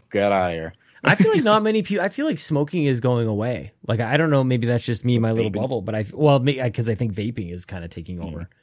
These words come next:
Speaker 2: In gen-, like, it's either you vape or, and or smoke the Mary Jane. Like, that's kinda,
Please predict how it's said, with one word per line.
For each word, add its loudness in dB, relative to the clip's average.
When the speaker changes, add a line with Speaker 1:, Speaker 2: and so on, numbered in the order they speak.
Speaker 2:
In -4
gen-, -4
like, 2
it's 0
either 6
you 0
vape 2
or, 2
and 0
or -2
smoke -2
the -4
Mary -4
Jane. -12
Like, -14
that's -8
kinda, -6